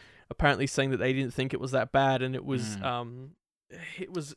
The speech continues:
Speaker 1: it was, um, made wor-, um, Norris behind, I think, was on the radio. Was it
Speaker 2: Ocon.
Speaker 1: Norris behind on the ra-,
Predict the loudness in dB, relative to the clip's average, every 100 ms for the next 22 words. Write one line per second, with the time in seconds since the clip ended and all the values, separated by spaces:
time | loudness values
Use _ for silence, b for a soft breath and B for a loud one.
0 | -12 -10 -8 -2 0 0 0 0 0 4
1 | 6 6 4 2 2 2 -4 -8 B B
2 | B B B B 2 4 4 2 -2 2
3 | 2 2 -2 -6 -4 -2 0 0 0 0
4 | 0 0 -2 -4 -4 -4 0 0 0 -2
5 | -6 -4 -4 -4 -6